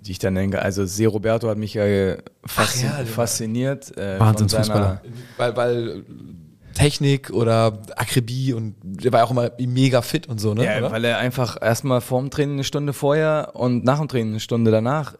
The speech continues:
Speaker 1: einfach nur im Kraftraum war und mit niemandem geredet hat, einfach sein Programm gemacht hat.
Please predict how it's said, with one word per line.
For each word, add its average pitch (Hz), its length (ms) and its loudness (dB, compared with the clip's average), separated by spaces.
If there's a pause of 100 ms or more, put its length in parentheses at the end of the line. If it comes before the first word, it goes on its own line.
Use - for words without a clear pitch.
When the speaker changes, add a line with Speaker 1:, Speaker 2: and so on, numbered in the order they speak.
(120)
Speaker 1:
einfach 107 280 -2
nur 120 140 4
im 131 80 4
Kraftraum 143 380 0
war 107 160 4
und 101 340 -8
mit 107 180 -2
niemandem 180 340 4
geredet 170 280 -2
hat, 139 140 -4
einfach 147 260 -6
sein 147 160 4
Programm 147 300 0
gemacht 107 240 -10
hat. - 160 -10